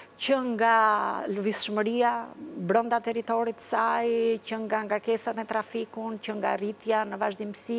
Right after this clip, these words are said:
e polucionit, ë, nga, mm, keq menaxhimi, do të thoja unë, ose mungesa e vëmendjes për të adresuar këto probleme në ecurinë e viteve, ë, që ti dalësh para gjës, edhe në mjekësia, ë,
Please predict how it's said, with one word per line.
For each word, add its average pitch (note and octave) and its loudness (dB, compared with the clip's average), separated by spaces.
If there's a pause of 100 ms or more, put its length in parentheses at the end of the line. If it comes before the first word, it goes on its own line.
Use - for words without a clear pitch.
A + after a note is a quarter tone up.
(120)
e G#3+ 0
polucionit, A3+ -2 (600)
ë, G#3+ 2 (360)
nga, G#3 4 (260)
mm, F#3+ -6 (420)
keq - 2
menaxhimi, A3+ 0
do G3+ 2
të - -12
thoja A3+ 4
unë, A#3 -2
ose G#3 0
mungesa A3 4
e G#3 2
vëmendjes A3 2
për - 0
të G#3 2
adresuar G#3 2
këto G3+ -4
probleme G#3+ 0
në G3 -2
ecurinë A#3 -2
e F#3 0
viteve, F#3+ 2 (200)
ë, - 0 (100)
që G3 -2
ti G3+ -2
dalësh G#3+ 0 (120)
para A3 4
gjës, E3 -2
edhe F3+ -2
në A3 -6
mjekësia, G#3+ 0 (580)
ë, G#3 2